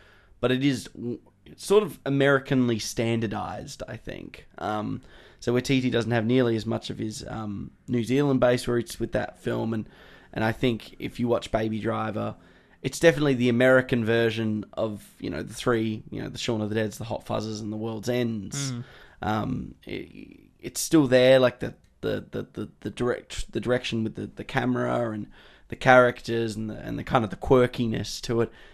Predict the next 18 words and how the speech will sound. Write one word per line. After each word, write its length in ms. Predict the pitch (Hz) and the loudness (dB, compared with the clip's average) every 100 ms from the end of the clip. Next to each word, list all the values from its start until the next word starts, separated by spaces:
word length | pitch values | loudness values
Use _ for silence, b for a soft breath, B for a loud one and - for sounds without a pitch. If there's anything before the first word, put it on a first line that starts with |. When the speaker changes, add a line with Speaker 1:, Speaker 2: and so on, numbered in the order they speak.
| B - | B -16
Speaker 1:
still 300 | - 214 156 | 2 4 4
ex-, 160 | - - | 0 -4
echoes, 580 | 156 156 139 113 120 131 | 0 4 4 4 2 -2
but 200 | - 123 | 0 2
it 140 | 131 - | 2 2
definitely 360 | 143 - 113 113 | 0 0 0 0
is 100 | 107 | 0
more 220 | 113 110 | -2 -2
American 420 | 110 110 110 - | -2 -2 -4 -6
and 200 | 120 147 | -2 2
a 40 | 151 | 6
little 200 | 202 185 | 8 8
bit 100 | 151 | 4
more 140 | 151 | 2
serious 640 | 143 - 170 117 - - - | 0 2 2 0 -4 -10 -10
than 200 | 120 113 | -6 -6
the 80 | 110 | -6
other 220 | 107 | -8